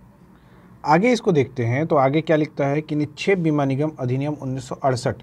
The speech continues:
के अधिनियम के बाद निगम से यह अपेक्षित था कि वह अधिनियम की धारा तेरह ए के प्रावधान के तहत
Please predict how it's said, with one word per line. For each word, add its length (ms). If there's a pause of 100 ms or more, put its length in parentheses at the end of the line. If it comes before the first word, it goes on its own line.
(600)
के 100
अधिनियम 680
के 160
बाद 400 (360)
निगम 360
से 380 (160)
यह 160
अपेक्षित 560
था 80
कि 140
वह 80
अधिनियम 480
की 120
धारा 260
तेरह 400
ए 100
के 120
प्रावधान 440
के 80
तहत 180